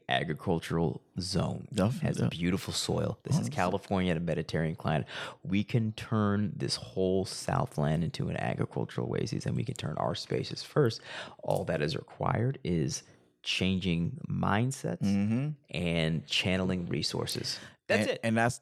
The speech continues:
Speaker 2: that's my,
Speaker 1: That's really it.
Speaker 2: that's my goal with this ted Talk that I'm doing.
Speaker 1: I understand.
Speaker 2: To just drop this seed and
Speaker 1: When is it?
Speaker 2: help
Speaker 1: When is it?
Speaker 2: October seventh.
Speaker 1: Okay, it's coming up in less
Speaker 2: Let's
Speaker 1: than a
Speaker 2: cha-,
Speaker 1: month.
Speaker 2: I just wanna change some mindsets. Introduce urban agroecology.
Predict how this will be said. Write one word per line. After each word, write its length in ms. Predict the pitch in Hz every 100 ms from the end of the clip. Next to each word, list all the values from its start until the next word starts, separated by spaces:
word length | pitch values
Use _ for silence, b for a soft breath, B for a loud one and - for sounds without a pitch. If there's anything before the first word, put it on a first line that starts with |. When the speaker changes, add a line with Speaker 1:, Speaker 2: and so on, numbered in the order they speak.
| -
Speaker 2:
that's 260 | 110 120 120
my, 120 | 110
Speaker 1:
That's 140 | 110
really 200 | 113 120
it. 120 | 87 82
Speaker 2:
that's 240 | 104 110
my 200 | 107 110
goal 360 | 104 104 110 107
with 200 | 110 -
this 180 | 110
ted 280 | - 135 170
Talk 240 | 220 143 -
that 100 | 117
I'm 160 | 104 87
doing. 260 | 87 78
Speaker 1:
I 40 | -
understand. 300 | 62 - 76
Speaker 2:
To 60 | 87
just 240 | 98 -
drop 260 | - 101 -
this 160 | 110
seed 260 | - 123 123
and 80 | 113
Speaker 1:
When 100 | 110
is 80 | 113
it? 20 |
Speaker 2:
help 100 | 117
Speaker 1:
When 120 | 101 104
is 120 | 131
it? 80 | - B B -
Speaker 2:
October 480 | 95 - 110 113
seventh. 440 | 120 147 202 - 113 -
Speaker 1:
Okay, 160 | -
it's 180 | 85 -
coming 220 | - 80
up 100 | 78
in 80 | 67
less 100 | 73
Speaker 2:
Let's 100 | 92
Speaker 1:
than 180 | - 101
a 40 | -
Speaker 2:
cha-, 60 |
Speaker 1:
month. 140 | 92 92
Speaker 2:
I 40 |
just 100 | 101
wanna 180 | 98 98
change 320 | - 98 107
some 140 | 120 117
mindsets. 600 | 160 208 - 95 - -
Introduce 640 | 98 98 107 107 113 127 -
urban 540 | 104 101 101 110 123 - -
agroecology. 1080 | 76 98 101 107 - - - 165 240 143